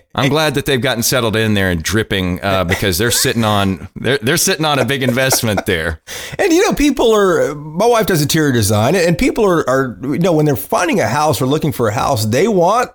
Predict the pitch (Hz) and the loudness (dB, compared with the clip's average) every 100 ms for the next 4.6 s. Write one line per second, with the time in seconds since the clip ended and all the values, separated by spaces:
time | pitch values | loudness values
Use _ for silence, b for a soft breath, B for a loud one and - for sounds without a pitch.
0 | _ 127 131 127 120 104 123 123 113 110 | _ -2 0 2 2 2 2 4 4 2
1 | 104 98 120 160 208 190 - 165 170 180 | 0 0 0 2 2 0 0 0 0 2
2 | 139 98 b b - 131 156 - 147 113 | 2 -2 b b -2 0 0 0 0 2
3 | 170 165 127 131 139 113 139 208 151 117 | 2 2 2 2 0 0 0 0 0 2
4 | 101 90 85 - 92 - | 2 0 0 -4 -6 -6